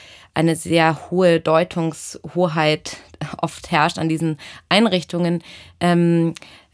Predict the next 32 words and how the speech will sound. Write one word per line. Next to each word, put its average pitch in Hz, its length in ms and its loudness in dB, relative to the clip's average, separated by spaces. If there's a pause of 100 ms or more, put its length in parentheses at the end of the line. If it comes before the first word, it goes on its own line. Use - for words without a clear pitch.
welche, 160 840 0 (260)
ja, 156 340 2
wer 160 260 2
eingeladen 151 540 0
wird, 147 140 -6
diese 151 200 -4
Geschichten - 420 -6
auch - 120 -12
zu - 160 -10
erzählen. 147 600 -2
Also 151 320 -4 (500)
was 190 220 0
bedeutet 175 760 0
eigentlich 165 460 0
offen 247 280 4
sein 247 460 2 (320)
und 185 600 -2
wieso 175 680 0 (400)
tun 190 180 -2
sich 175 100 0
manche 170 360 0
Institutionen 170 600 -4
damit 165 220 -2
so 170 80 -8
schwer, 175 300 0
beziehungsweise 165 720 -4
warum 160 220 -2
braucht 156 280 2
es 160 120 -10
diese 151 260 -6
Öffnung 151 300 -8
überhaupt? 143 500 -12